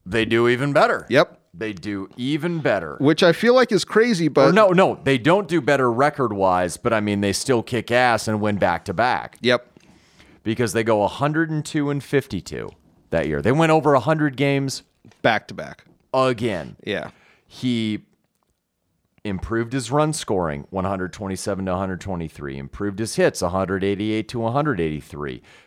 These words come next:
Speaker 1: Doubles, thirty-three to twenty-three. More triples that season. I mean, thirteen to nine. More home runs, thirty-seven to thirty-three. Now he's legit at his age twenty-two, uh, twenty-one, twenty-two season,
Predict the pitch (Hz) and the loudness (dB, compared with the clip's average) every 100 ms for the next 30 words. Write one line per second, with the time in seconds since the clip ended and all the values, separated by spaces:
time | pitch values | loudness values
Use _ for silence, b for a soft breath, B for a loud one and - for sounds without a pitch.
0 | b _ - 180 131 87 - - 98 101 | b _ 2 2 2 -4 -8 -6 -4 -4
1 | - 117 117 113 - 165 131 113 85 67 | -6 -6 -4 -8 -8 -6 -6 -8 -12 -14
2 | 60 _ _ - 78 80 98 117 - 190 | -16 _ _ -12 -8 -4 -4 -4 -4 -4
3 | 190 123 87 87 78 73 - 82 73 69 | -2 -4 -4 -6 -6 -6 -12 -12 -14 -14
4 | 53 - b b b 101 101 101 98 90 | -18 -20 b b b -4 -2 -2 -4 -6
5 | - 98 - 113 117 127 165 101 85 90 | -6 -6 -6 -6 -6 -4 -2 -2 -4 -2
6 | 107 - 135 143 160 214 113 - - 110 | -2 -2 -4 -2 0 0 0 -4 -2 0
7 | 123 - 131 123 123 - 131 127 120 151 | 0 -2 -4 -2 -6 0 0 0 -4 -2
8 | 98 87 113 151 175 180 175 156 156 120 | -2 -2 0 2 2 0 -2 0 -2 -2
9 | 98 117 143 143 - _ b b 113 117 | -6 2 2 2 -4 _ b b 0 2
10 | 113 101 123 123 107 - 131 123 120 - | 2 0 0 0 -4 -10 -6 -4 -4 -6
11 | - - 98 92 - 120 113 113 107 113 | -12 -4 -2 -4 -6 -10 -6 -6 -6 -6
12 | 110 104 107 - 139 135 98 85 | -6 -8 -12 -10 -6 -4 -4 -6